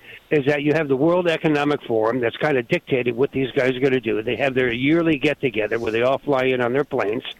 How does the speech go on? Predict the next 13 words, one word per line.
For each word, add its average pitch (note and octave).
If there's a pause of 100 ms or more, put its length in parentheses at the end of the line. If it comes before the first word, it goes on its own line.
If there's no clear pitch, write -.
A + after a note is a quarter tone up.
(460)
and D3+
it's D3+
going E3+
towards D#3+
that, C#3+ (400)
that D3+
one D3+
world C#3+ (340)
government, C#3+
the A#2+
one C3+
world C#3
monetary B2+